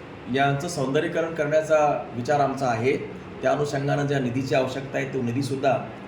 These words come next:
लवकरात लवकर मिळवण्यासाठी शासनाकडे मी स्वतः पाठपुरावा करणार आहे आणि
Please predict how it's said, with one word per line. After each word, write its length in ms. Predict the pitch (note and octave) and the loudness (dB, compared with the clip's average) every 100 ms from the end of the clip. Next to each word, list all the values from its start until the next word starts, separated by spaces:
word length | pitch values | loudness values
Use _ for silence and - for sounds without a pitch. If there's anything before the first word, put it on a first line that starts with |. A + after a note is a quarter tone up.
| - | -8
लवकरात 360 | B2 A#2+ B2+ C3+ C3+ | -4 -2 -2 -2 -2
लवकर 320 | B2+ C#3 C3 - - - - | -2 2 0 0 -8 -12 -6
मिळवण्यासाठी 560 | A#2 B2+ C3+ C#3 D3+ C#3+ | -2 0 0 0 -2 -2
शासनाकडे 680 | A#2+ G#2+ A#2+ B2+ C3 B2+ B2+ - | -4 -4 -2 -2 -2 -2 -4 -6
मी 100 | B2 | -4
स्वतः 300 | B2+ A#2 B2+ | -4 -4 -2
पाठपुरावा 500 | C3+ B2 A#2+ C3 B2+ | 0 0 0 0 -2
करणार 280 | A#2+ A2+ C3 | 0 0 2
आहे 140 | D3 D#3 - - - - - - | 2 2 -2 -12 -14 -14 -12 -4
आणि 260 | - C3+ C3 | 0 0 0